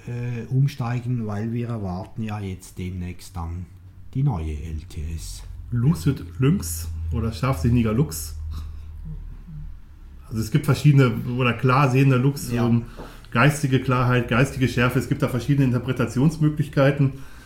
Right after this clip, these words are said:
Speaker 2: Wenn man möchte, kann sich den Diskussionsfaden zu dem Ubuntu-Artikel in der Wikipedia mal anschauen, wie sich die Leute darüber streiten, was denn das, ri-,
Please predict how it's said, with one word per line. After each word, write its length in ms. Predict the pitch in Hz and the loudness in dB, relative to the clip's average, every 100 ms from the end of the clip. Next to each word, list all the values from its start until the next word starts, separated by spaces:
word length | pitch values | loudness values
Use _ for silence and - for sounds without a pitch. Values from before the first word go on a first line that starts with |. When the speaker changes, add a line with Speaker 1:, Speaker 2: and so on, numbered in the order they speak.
| - | -8
Speaker 2:
Wenn 200 | 123 131 | 0 4
man 120 | 127 117 | 6 6
möchte, 300 | 143 143 139 | 6 4 2
kann 180 | 131 | 4
sich 100 | 123 | 2
den 140 | 127 120 | 2 2
Diskussionsfaden 920 | 123 - 113 131 135 - 127 123 123 | 2 -2 2 4 4 2 -2 2 0
zu 160 | 120 117 | 2 4
dem 280 | 113 113 117 | 4 4 2
Ubuntu-Artikel 760 | 113 135 135 123 - 139 123 | 2 2 2 0 0 0 2
in 60 | 117 | 2
der 120 | 110 | 2
Wikipedia 480 | - 117 117 120 123 | 0 -2 2 2 2
mal 180 | 120 117 | 2 0
anschauen, 460 | 117 117 117 113 | -2 0 2 2
wie 80 | 113 | 0
sich 140 | 113 | -2
die 80 | 123 | 0
Leute 260 | 110 110 117 | 0 0 0
darüber 300 | 104 107 101 | 0 0 -2
streiten, 440 | - 107 113 113 | -4 -4 -2 -2
was 140 | 104 - | -4 -2
denn 140 | 107 | -2
das, 180 | 98 | -2
ri-, 80 | - | -4